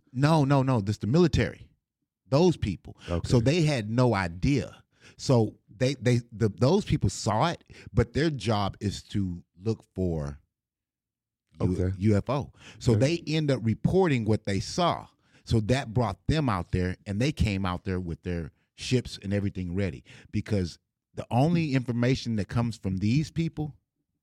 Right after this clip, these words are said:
Speaker 1: is a threat to humanity.
Speaker 2: So
Speaker 1: Alien.
Speaker 2: that would be s-, Space Force, right?
Speaker 1: It's not. I don't know if it's Space Force, but it's,
Speaker 2: That was a
Speaker 1: it's
Speaker 2: joke.
Speaker 1: Oh, I, it, it complete. I completely missed it. <laughs>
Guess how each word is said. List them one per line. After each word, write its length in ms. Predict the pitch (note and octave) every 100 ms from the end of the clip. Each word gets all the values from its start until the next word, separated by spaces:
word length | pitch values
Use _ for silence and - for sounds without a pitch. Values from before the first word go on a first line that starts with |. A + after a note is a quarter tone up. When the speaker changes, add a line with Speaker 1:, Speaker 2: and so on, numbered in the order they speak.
| _ _ _ _ -
Speaker 1:
is 120 | F2
a 60 |
threat 320 | E2+ - A2 -
to 80 | G2
humanity. 640 | F#2 F2+ G2 G2+ E2 D2 - -
Speaker 2:
So 200 | - -
Speaker 1:
Alien. 140 | E2 G2+
Speaker 2:
that 80 |
would 180 | A2+ F2+
be 100 | F2+
s-, 220 | D#2+ - - _ _ _
Space 420 | - - A#2 F#2+
Force, 360 | - D2 C#2 -
right? 280 | D#2 D#2+ - _ _ - -
Speaker 1:
It's 220 | G2 G2+
not. 300 | A2 C#3 C3+
I 120 | A2+
don't 100 | C3+
know 60 | C#3
if 120 | -
it's 100 | B2
Space 280 | - C3 A#2
Force, 300 | F#2+ G2 -
but 320 | - G2 D#2+ -
it's, 100 | F#2+
Speaker 2:
That 60 | F2+
was 160 | D#2
a 40 | G#2+
Speaker 1:
it's 160 | F#2
Speaker 2:
joke. 220 | C#2+ C#2 - - -
Speaker 1:
Oh, 260 | F2+ C#2+ - - -
I, 80 | -
it, 220 | - F#2+
it 160 | - G2
complete. 380 | E2 D2+ A2+ G#2
I 120 | -
completely 480 | G#2+ D#2+ F2 D#2+ D#2
missed 260 | D#2 F2 -
it. 240 | C3+ - - - -
<laughs> 880 | C3+ A#2+ - - F3 D3 B3+ F3